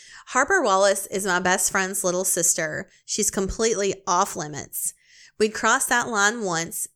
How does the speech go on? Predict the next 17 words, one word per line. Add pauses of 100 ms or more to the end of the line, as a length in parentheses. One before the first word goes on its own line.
and
I'd
done
everything
I
could
to
forget
that
it
happened. (400)
But
some
things
can't
be
forgotten.